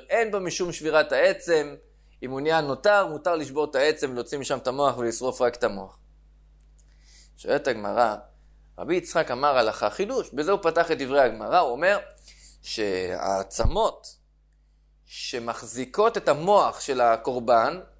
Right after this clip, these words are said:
של הקורבן פסח במקרה שלנו, והמוח הפך להיות נותר, אז העצמות גם יש להם הגדרה של נותר. אם הבשר של נותר מטמא את הידיים, גם העצמות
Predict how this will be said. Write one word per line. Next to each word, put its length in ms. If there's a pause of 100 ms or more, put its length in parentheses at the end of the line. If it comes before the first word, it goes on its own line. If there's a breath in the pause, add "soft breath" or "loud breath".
של 160
הקורבן 460
פסח 220
במקרה 380
שלנו, 420 (880 soft breath)
והמוח 580
הפך 280
להיות 260
נותר, 480
אז 140
העצמות 760 (100)
גם 260
יש 140
להם 160
הגדרה 360
של 180
נותר. 460
אם 200
הבשר 1200
של 180
נותר 360
מטמא 340
את 120
הידיים, 400
גם 120
העצמות 640